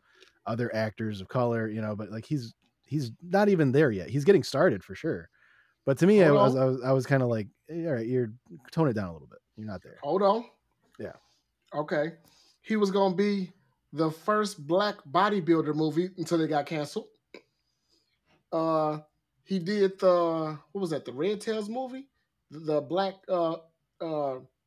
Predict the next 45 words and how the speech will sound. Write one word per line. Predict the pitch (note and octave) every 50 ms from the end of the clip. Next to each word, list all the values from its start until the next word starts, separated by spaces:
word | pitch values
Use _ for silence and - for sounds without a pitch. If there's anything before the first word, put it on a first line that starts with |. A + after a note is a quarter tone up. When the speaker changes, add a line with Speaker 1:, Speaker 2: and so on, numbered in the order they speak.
| _ _ _ _ _ _ _ _ _ _ _ _ C3+ -
Speaker 2:
fighter | - F#3 F#3+ G3+ G3
jet | F3+ G#3 A3 G#3+ G3
guy? | A3+ A#3+ C4 C#4 - - _ _
Speaker 1:
Yeah. | - D#2 E2 F2 G#2+ - _ _ _ _ _ _ _ _ _ _ _
Speaker 2:
You | F3 F#3+
know | G#3 G#3
what | G#3+
I'm | G#3+
saying? | - A#3+ A#3 A#3 B3+ C#4 C#4+ - - _ _ _
So | - F3+
he | G3 A3 G#3
trying | - - B3 A#3 A3+
to | G#3
lead | G3 G#3+ A#3+ C4 C#4 C4+ -
in | A#3 A3
these | A3+ A3+ G#3+ G#3
black | F#3+ G#3+ A3 G#3 G3+ G#3
roles. | A3 A#3+ A#3+ G3+ E3+
He | F3
trying | E3 - B3 A#3
to | A#3
be | G#3 A3+ A3+
like | A#3+ A3+ A3+ G3+
a | F#3
young | F3+ G3+ A3+ A#3+ A#3 A3+ G3+ - - - - - _ _ _
Chadwick | - - C4 B3 A#3 A3+ G#3+ A3+ F3+ D#3+
Boseman. | C#3+ G3 G#3 A3 G#3 F3+ D3 C#3 C3 A2+ G#2 - _ _ _ _ _ _ _ _
You | - E3+
know | G3 G3+
what | G3+
I'm | G3+
saying? | G3 - A3 G3+
But | E3 E3 D#3
Chadwick | - A3 A#3+ A#3 G#3+ G3 D#3+ C#3+
Boseman, | E3+ G#3 B3+ C4+ A3 F#3 D#3+ C#3+
he | D#3+ B3 C#4 G#3+ G3+
hit | G3 - -
them | - G#3 G3 F#3 F#3+ - - _ - - - _ -
historical | F#3 F#3 - G#3 G3+ F#3+ F#3 F3+ E3+
black | E3 F#3+ F#3 E3+ E3+
figures. | - - C4+ C#4 G3 F#3+ E3+ D#3 - - - - - - _ _ _ _ _
Speaker 1:
Yeah, | D3+ C#3 F#2+ - - -
yeah. | C#3+ C#3 D3+ E3
Speaker 2:
Knock, | F#3+ G3+ F#3+ - F3+
knock, | F3+ F3+ D#3